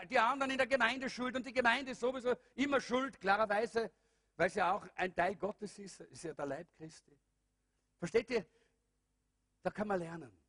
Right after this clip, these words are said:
Integrität auf dem Gebiet unserer Beziehung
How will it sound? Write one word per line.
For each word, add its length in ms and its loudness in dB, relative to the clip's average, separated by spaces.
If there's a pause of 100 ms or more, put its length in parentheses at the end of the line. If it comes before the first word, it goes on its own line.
(520)
Integrität 760 -4 (1200)
auf 180 -2
dem 140 -10
Gebiet 440 -10 (160)
unserer 280 -8
Beziehung 720 -8